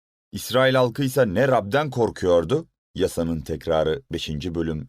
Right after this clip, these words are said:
yirmi dokuzuncu ayet, ne de alçak gönüllüydü. Yeşu ve Kalev'in yukarıdaki örneğinde gördüğümüz gibi.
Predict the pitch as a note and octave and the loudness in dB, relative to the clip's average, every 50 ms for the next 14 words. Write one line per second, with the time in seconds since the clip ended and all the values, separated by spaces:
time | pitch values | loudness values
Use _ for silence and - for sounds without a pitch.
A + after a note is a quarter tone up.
0 | - - E2 C#2+ D2+ C#2 D#2 C#2 - D#2 D2 D#2 D2+ D#2+ G2+ A2+ F#2+ D2+ D#2 G2 | -10 -8 -6 -6 -4 -6 -6 -8 -8 -10 -8 -6 -4 -2 0 0 0 0 0 -2
1 | B2+ - - _ _ _ _ _ _ _ _ _ _ _ _ _ _ _ _ _ | -4 -8 -14 _ _ _ _ _ _ _ _ _ _ _ _ _ _ _ _ _
2 | _ _ _ - E3 G3+ F3+ G3 F3 E3 D3+ C3 - D3 B2+ - A2 G2+ F2+ E2+ | _ _ _ -2 -2 2 2 4 4 2 2 2 0 -2 0 0 0 0 0 -2
3 | D#2 D2 D2+ D2 C#2 C2+ C2 - _ _ _ _ _ _ _ _ _ - G2+ A#2+ | -2 -2 -2 -2 -4 -6 -8 -10 _ _ _ _ _ _ _ _ _ -2 -2 -2
4 | A#2 - G#2+ G2 F#2+ F#2+ - - A2 G#2+ G#2 F2+ F2+ F2 E2+ E2 D#2+ - - F#2 | -2 -2 -2 -2 -2 -2 0 0 2 2 2 2 0 -2 -4 -4 -6 -2 0 0
5 | F2 D#2+ F#2 E2 - A#2 G2+ F#2 E2+ E2 E2 E2 G2 G2+ - E2+ D#2 C#2+ C2 D#2 | 0 0 -2 -4 -2 -2 0 0 0 -2 -4 -4 -6 -4 -4 -4 -4 -4 -4 -4
6 | C#2+ C#2 C2+ C2 C2+ - C2 B1+ C2 | -4 -4 -6 -6 -8 -10 -10 -10 -12